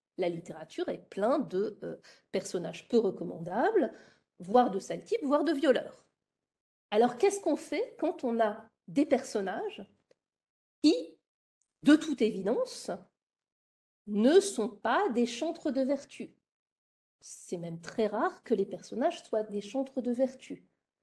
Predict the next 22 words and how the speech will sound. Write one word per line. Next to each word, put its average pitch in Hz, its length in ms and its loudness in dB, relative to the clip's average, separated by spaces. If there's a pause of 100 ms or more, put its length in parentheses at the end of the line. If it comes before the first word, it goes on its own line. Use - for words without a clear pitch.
(880)
Euh, - 180 -20 (840)
très 196 80 2
souvent, 294 680 0 (1500)
dès 247 140 4
qu'un 208 160 0
per-, - 240 -4
quand 233 200 0
un 208 80 2
personnage 214 520 2
est 170 120 -6
intéressant, 175 720 -8
c'est - 260 -12
qu'il 180 200 -8
a 220 60 0
des 185 220 -2
aspérités, 208 720 -2
c'est - 160 -14
qu'il 185 260 -10
a 185 160 0
des, 170 260 -8 (640)
des 170 80 -2
noirceurs. 226 760 0